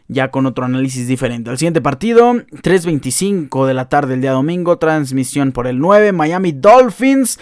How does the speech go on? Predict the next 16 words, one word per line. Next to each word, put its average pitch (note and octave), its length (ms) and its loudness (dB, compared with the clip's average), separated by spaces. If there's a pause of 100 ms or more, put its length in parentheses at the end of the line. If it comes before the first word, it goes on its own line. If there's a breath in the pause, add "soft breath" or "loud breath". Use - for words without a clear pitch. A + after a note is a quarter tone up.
(300 loud breath)
recibe G#3 840 0 (120)
a D3 140 0
Dallas E3 460 0
Cowboys. C3 500 0
Qué F3 220 -2
duelazo, D#3 580 0
Miami D3 320 -2
Dolphins D3 480 -2
ha C#3+ 80 0
estado D3 340 -2
cayendo C#3 720 2
en B2+ 140 -2
contra C#3+ 400 -2
de C3 140 -4
puros F3 400 4
candidatos C3+ 760 -2